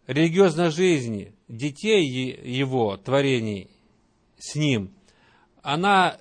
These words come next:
из себя представляла близкие взаимоотношения, в которых циркулирует любовь, доверие, понимание, уважение, терпение – радость совместная. Потому что Бог живой,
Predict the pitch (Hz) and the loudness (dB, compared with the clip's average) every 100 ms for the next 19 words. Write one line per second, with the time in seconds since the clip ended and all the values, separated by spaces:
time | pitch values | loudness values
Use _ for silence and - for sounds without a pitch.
0 | - 156 - 160 180 160 151 - 156 165 | -8 -8 -4 0 2 0 -4 -2 0 2
1 | 165 160 151 139 _ _ _ 127 156 214 | 4 4 2 0 _ _ _ -6 -4 -2
2 | - 185 160 165 170 165 156 - 135 107 | -2 -2 -2 -2 -4 -4 -6 -4 -4 -6
3 | 98 90 - - 139 170 156 - _ _ | -10 -14 -12 -10 -2 0 0 -2 _ _
4 | _ _ _ _ - 160 143 175 196 185 | _ _ _ _ -4 -4 0 2 2 2
5 | 175 165 165 147 127 104 - - _ _ | 0 0 0 2 2 0 -6 -20 _ _
6 | _ _ - 110 156 151 160 139 113 95 | _ _ -8 0 2 4 2 2 0 -4
7 | - _ _ 160 170 160 139 135 117 104 | -12 _ _ -2 0 0 0 0 -2 -4
8 | 95 90 _ _ _ 147 170 131 143 147 | -8 -12 _ _ _ 0 2 2 2 2
9 | 127 113 104 95 _ _ _ _ - 175 | 2 -2 -4 -8 _ _ _ _ 0 0
10 | 151 156 156 135 117 104 95 95 _ _ | 2 2 2 2 -2 -4 -8 -14 _ _
11 | _ _ _ _ _ - 131 180 160 143 | _ _ _ _ _ -4 4 6 6 4
12 | - 147 135 135 127 113 113 104 92 85 | 0 -2 -2 -2 -4 -6 -8 -10 -10 -16
13 | _ _ _ _ _ _ _ - 151 165 | _ _ _ _ _ _ _ -6 -2 0
14 | 160 156 226 170 190 170 123 101 90 | 0 2 0 2 0 0 0 -2 -8